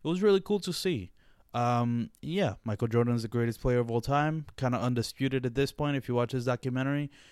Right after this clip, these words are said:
And, um, now I'm just excited to actually pay more attention to basketball, 'cause if anything,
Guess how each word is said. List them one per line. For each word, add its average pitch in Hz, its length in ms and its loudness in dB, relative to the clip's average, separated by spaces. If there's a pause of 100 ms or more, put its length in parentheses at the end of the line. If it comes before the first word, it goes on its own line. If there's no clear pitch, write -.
(220)
And, 113 360 -2
um, 107 640 0
now 113 280 -2
I'm 117 120 0
just 117 180 -2
excited 117 440 -2
to 120 120 0
actually 117 300 -4
pay 123 240 0
more 127 180 0
attention 135 340 -2
to 127 80 0
basketball, 127 480 2
'cause 110 220 -6
if 107 180 -8
anything, 110 540 -4